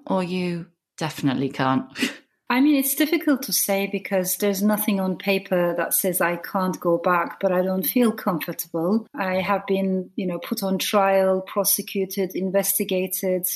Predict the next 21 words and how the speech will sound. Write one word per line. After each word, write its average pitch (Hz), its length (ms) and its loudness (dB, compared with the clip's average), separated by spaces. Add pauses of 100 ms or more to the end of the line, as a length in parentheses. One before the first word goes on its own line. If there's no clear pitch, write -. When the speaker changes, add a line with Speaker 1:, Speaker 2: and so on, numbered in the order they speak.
(100)
Speaker 2:
because 214 360 0
of 202 160 0
my 180 220 -2
fiction 180 720 -4 (100)
so 233 340 0
many 208 300 2
times. 190 800 0 (100)
And 208 280 2
as 208 260 2
you 196 120 0
know, 180 320 -2
Turkey 202 400 -2
has 196 260 2
become 190 480 -2
over 190 220 -2
the 190 120 0
years 185 340 0
more 202 280 2
and 190 220 0
more 180 260 0
authoritarian 185 960 0